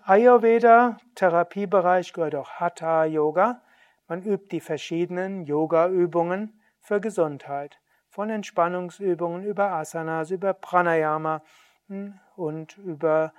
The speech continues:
Bandhas und so weiter. Da bin ich ja schon so ein bisschen drauf eingegangen vorher, als ich über die Grundlagen der Ayurveda, des Ayurveda gesprochen habe.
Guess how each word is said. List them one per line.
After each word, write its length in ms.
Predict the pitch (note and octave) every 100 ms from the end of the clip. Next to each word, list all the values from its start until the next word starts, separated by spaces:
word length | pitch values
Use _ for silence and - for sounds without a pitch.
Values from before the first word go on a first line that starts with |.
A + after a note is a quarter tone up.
| _ _ -
Bandhas 600 | F3+ F#3+ F3+ D#3+ D#3 - -
und 220 | D#3+ C#3+
so 160 | E3+
weiter. 440 | D3+ B2+ C#3 F3 - _ _ _ _ _ _
Da 100 | -
bin 220 | E3 F3+ F3
ich 100 | E3+
ja 100 | D#3+
schon 220 | - E3
so 80 | D#3
ein 100 | D3
bisschen 500 | E3+ - - D#3+ D#3
drauf 280 | D3+ D#3
eingegangen 880 | F#3+ F3 E3 E3 D#3 D3+ C#3+ D3+ F#3 - _ _ _
vorher, 540 | - F3+ D#3 D#3+ D3 _
als 160 | G3 E3+
ich 100 | D#3+
über 160 | D#3 F3+
die 140 | F#3
Grundlagen 1000 | - F3 F#3+ F3+ E3+ D#3+ D#3 D3 D3 D3
der 460 | C#3+ C3+ C#3 C#3 - F#3+ -
Ayurveda, 600 | E3+ D#3 D3 D3 D3 D3
des 300 | E3 - D#3+
Ayurveda 520 | E3+ D#3+ D#3 D#3+ E3
gesprochen 680 | E3 F#3 - D#3 C#3+ E3 D3+
habe. 300 | E3+ F3+